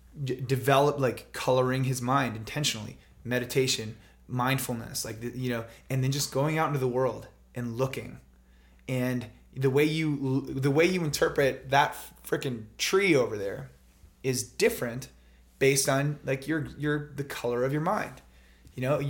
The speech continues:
I could, it, it would be so easy to be frustrated that that tree isn't taller or more, you know, well manicured. Or there's a, or you could color your mind to have, like, this level of appreciation where it's like,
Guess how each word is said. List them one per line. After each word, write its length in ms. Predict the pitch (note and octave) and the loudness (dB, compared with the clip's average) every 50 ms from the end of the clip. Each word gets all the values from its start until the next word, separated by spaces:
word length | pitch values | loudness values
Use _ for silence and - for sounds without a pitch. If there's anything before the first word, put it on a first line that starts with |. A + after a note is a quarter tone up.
| C3 - | 0 2
I 120 | C3 C#3 | 2 2
could, 180 | C#3+ - D3+ - | 4 2 0 0
it, 200 | C#3+ C#3+ C#3 D3+ | 0 0 0 2
it 20 | D3 | 2
would 120 | C#3+ C#3+ | 2 2
be 80 | A#2+ C3+ | 0 0
so 340 | C3 - - D#3+ D#3 E3+ E3 | 0 2 4 6 4 4 4
easy 320 | C#3 D#3 E3 D#3 D3+ C#3+ | 0 -2 -4 -4 -4 -6
to 120 | C3 - - | -6 -8 -8
be 80 | C3 | -8
frustrated 840 | A#2+ - - - D3 D3 D#3 - - - - A#2+ A#2+ A#2 A#2+ - - - - - - - _ _ - | -8 -8 -2 2 4 4 4 4 2 2 0 -2 -4 -6 -6 -8 -10 -12 -18 -20 -20 -20 _ _ -6
that 120 | B2+ B2+ | 0 2
that 160 | C#3 C#3+ C#3+ - | 2 2 2 2
tree 300 | - - D3+ D3 D3 C3+ | 0 0 2 2 2 2
isn't 260 | C3 B2+ C3 A#2+ - | 2 0 -2 -4 -6
taller 540 | - - - B2+ C3 C3 B2 A2 A2+ A2+ - | -4 0 2 4 4 4 2 0 -2 -6 -6
or 160 | - B2+ C3 C3 | -2 -2 0 0
more, 400 | B2+ B2+ B2 B2 A#2+ A#2+ A#2 - | 0 0 0 0 0 0 -2 -2
you 100 | C3 C3+ | -4 -4
know, 140 | C3 A#2+ A#2 | -4 -4 -6
well 260 | A#2+ A#2+ C3 C3 B2+ | -4 0 2 2 2
manicured. 640 | B2+ B2 B2 A#2+ B2+ B2+ B2+ B2+ - B2 A#2 G2+ - - - - - - - - - - - - _ _ - - | 2 2 0 0 0 0 -2 -4 -6 -8 -8 -8 -10 -14 -18 -20 -20 -20 -20 -20 -20 -20 -20 -20 _ _ -10 -4
Or 200 | C#3 C3+ C3 C#3 D#3 | 0 2 2 4 4
there's 220 | D3 D#3+ D3+ D3 | 4 4 4 4
a, 140 | D3 C#3+ D3 | 2 0 -2
or 240 | - F2 C3+ C#3 C#3+ | -2 0 2 4 4
you 120 | C#3 D3 C#3+ | 4 2 2
could 320 | D#3 D3 C#3+ C3+ C3 - | 0 0 0 -2 -4 -6
color 300 | - - - C3 C#3+ D#3 | -6 -2 0 2 4 4
your 120 | D#3 D3+ C#3+ | 4 4 4
mind 320 | C#3 C#3+ D3+ D#3+ D#3+ C#3+ - | 4 4 4 2 2 0 0
to 60 | C3 | 2
have, 200 | B2+ B2+ C3 B2+ | 2 2 2 0
like, 140 | C3 B2+ B2+ | 0 -2 -2
this 160 | B2 - - | -2 -2 -2
level 200 | B2+ B2 C3 B2+ | 0 0 0 -2
of 80 | B2 | -2
appreciation 840 | B2+ - - C3+ C3 - - A#2+ C3 C#3+ E3 - - - - D3+ C#3 - - - - - - - - _ - | -4 -4 -2 -2 0 -2 -2 -2 -2 -2 -2 -2 -4 -6 -8 -12 -14 -16 -18 -20 -20 -20 -20 -20 -20 _ -12
where 80 | - | -6
it's 80 | A#2 - | -2 -2
like, 220 | B2+ A2+ - - | -2 -2 -4 -10